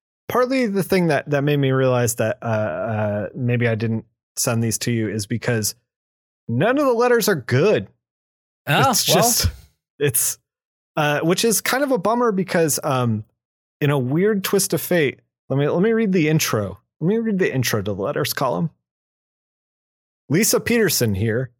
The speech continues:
Speaker 1: Having recently promised to love, honor, and pinch hit for a certain editor till death do us part, I get to take over the letters column this month while said editor is off gallivanting with husbands of Marifin O'Neill,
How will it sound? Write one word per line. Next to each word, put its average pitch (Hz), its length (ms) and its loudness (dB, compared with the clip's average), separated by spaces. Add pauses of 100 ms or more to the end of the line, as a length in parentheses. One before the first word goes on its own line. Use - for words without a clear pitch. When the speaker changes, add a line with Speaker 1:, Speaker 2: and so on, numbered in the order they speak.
(180)
Speaker 1:
Having 156 220 0
recently 202 440 0
promised 170 440 0
to 127 80 -2
love, 147 440 0
honor, 147 380 0
and 113 360 -4
pinch - 360 -2
hit 170 320 0
for 120 160 2
a 107 40 0
certain 165 380 0
editor 120 400 0
till 117 180 -2
death 120 300 -2
do 135 140 0
us 120 120 0
part, 117 400 -4 (600)
I 131 80 -2
get 190 160 0
to 160 80 -2
take 190 240 0
over 185 180 2
the 151 120 2
letters 151 320 0
column 107 320 0
this 120 240 -2
month 104 240 -4 (180)
while 127 140 0
said 156 260 0
editor 143 420 2
is 110 200 0
off 139 320 -2 (400)
gallivanting 151 800 0
with 117 260 0
husbands 139 600 0
of 113 420 -2 (320)
Marifin 190 600 2
O'Neill, 156 680 2